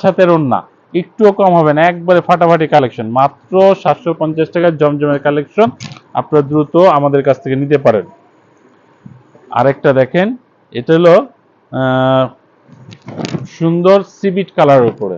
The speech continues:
দেখেন কি দিচ্ছি রে ভাই, এরকম নিত্য নতুন ভালো ভালো ডিজাইন আপনারা পাবেন। আর আমাদের কাছ থেকে যারা নিবেন অবশ্যই দুই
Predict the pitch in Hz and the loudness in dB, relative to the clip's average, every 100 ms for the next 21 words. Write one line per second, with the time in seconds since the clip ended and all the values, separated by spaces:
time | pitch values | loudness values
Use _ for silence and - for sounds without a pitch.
0 | - _ _ _ _ _ _ _ _ _ | -14 _ _ _ _ _ _ _ _ _
1 | 104 101 110 92 _ _ _ _ _ 165 | -14 -12 -14 -14 _ _ _ _ _ -8
2 | 143 143 - - 113 98 95 120 101 82 | -6 -8 -8 -8 -6 -6 -2 0 0 -6
3 | _ _ _ _ _ _ _ 120 135 156 | _ _ _ _ _ _ _ -8 -4 -2
4 | 175 151 160 160 185 180 170 165 120 101 | -2 -2 -4 -4 -4 -2 -2 -4 -6 -4
5 | 147 160 175 170 170 151 123 147 139 143 | 0 2 4 4 4 0 -4 -4 2 2
6 | 104 98 120 - 151 147 160 156 170 208 | 2 -4 -6 -2 -2 0 2 4 2 -2
7 | 220 _ _ _ _ _ _ _ 113 120 | -4 _ _ _ _ _ _ _ -2 -2
8 | 127 156 175 185 185 175 - 185 170 185 | 2 2 4 2 2 -2 0 -4 -2 0
9 | 185 151 143 151 160 160 151 170 185 127 | 0 2 4 4 2 0 -2 -2 -2 -2
10 | 143 151 - 175 151 160 | 0 -2 -2 -4 -2 -2